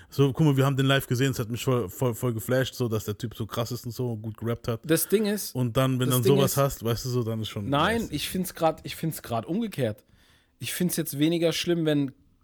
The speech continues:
Speaker 2: Kendrick mit dem im Studio ist und dem das vorrappt, genauso wie Pharrell so ziemlich jedem Star auf der Welt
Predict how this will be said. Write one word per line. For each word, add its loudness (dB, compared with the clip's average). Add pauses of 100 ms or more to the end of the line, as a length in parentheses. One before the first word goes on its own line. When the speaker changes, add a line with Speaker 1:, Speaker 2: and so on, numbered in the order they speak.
(120)
Speaker 2:
Kendrick -2
mit -2
dem 2
im 0
Studio 0
ist -2
und -4
dem 0
das -4
vorrappt, 2
genauso 0
wie -2
Pharrell 0
so -6
ziemlich -6
jedem 0
Star 0
auf 2
der -2
Welt 0